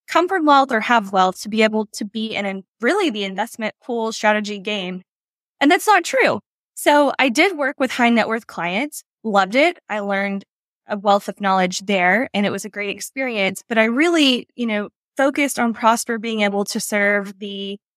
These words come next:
first-time investor, the families, the small business owners, farmers and ranchers. And of course, you know, I have high net worth clients, but I also have, you know, entrepreneurs who are opening their first investment account. I have college kids who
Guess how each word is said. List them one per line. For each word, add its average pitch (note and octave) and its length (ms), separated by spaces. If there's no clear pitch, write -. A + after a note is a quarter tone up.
first-time B3+ 400
investor, G3 640
the A#3 120
families, G#3+ 760
the A3+ 120
small B3 260
business G#3 400
owners, G3 640
farmers A#3 380
and G#3 140
ranchers. G3+ 680
And G3+ 420
of A#3 160
course, C4+ 480
you A#3+ 80
know, G#3 240
I G#3+ 100
have A3+ 320
high A3+ 160
net A3+ 160
worth - 220
clients, C4 280
but C4 100
I C4+ 40
also D#4+ 300
have, C#4+ 400
you A#3 80
know, A#3 100
entrepreneurs B3+ 1000
who A#3+ 280
are A3 260
opening C#4+ 340
their A3+ 120
first A3+ 380
investment G#3 440
account. E3+ 360
I G#3+ 120
have A3+ 280
college A#3+ 440
kids A#3 320
who G#3+ 320